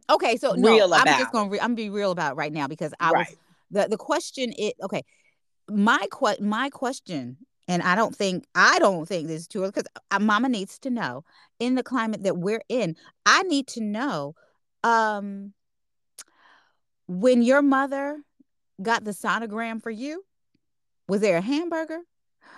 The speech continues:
Speaker 1: or was there, um, a hot dog? I just need to know. See, that's what I need to know. <laughs> I need to know that.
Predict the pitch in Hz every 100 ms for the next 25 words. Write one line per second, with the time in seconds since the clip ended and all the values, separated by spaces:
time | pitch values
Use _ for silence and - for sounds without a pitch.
0 | - _ - 208 180 170 - 170 185 180
1 | 196 160 160 165 139 123 139 _ _ _
2 | _ _ _ _ _ - 175 110 110 -
3 | _ - 156 143 107 - - - _ _
4 | _ _ _ 170 220 294 254 214 196 151
5 | 120 98 _ _ _ _ _ 285 640 698
6 | 640 679 605 349 285 339 294 214 165 202
7 | 240 165 180 156